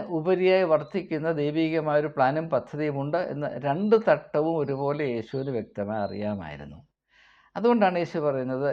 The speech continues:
"ഇവർ ചെയ്യുന്നത് ഇന്നത് എന്നറിയായികയാൽ ഇവരോട് ക്ഷമിക്കണമേ." ഇവിടെ പ്രിയമുള്ളവരെ, നാം പ്രത്യേകമായി ശ്രദ്ധിക്കേണ്ടത് ഇവർ ചെയ്യുന്നത്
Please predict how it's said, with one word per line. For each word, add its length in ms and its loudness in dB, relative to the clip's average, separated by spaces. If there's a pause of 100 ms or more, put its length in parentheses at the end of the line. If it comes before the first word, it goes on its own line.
(120)
"ഇവർ 320 0 (100)
ചെയ്യുന്നത് 720 -2 (180)
ഇന്നത് 480 -2 (200)
എന്നറിയായികയാൽ 1000 -6
ഇവരോട് 440 -6
ക്ഷമിക്കണമേ." 640 -10 (400)
ഇവിടെ 300 2 (260)
പ്രിയമുള്ളവരെ, 640 0
നാം 180 -2
പ്രത്യേകമായി 720 -2
ശ്രദ്ധിക്കേണ്ടത് 920 -8 (1040)
ഇവർ 300 0 (120)
ചെയ്യുന്നത് 760 0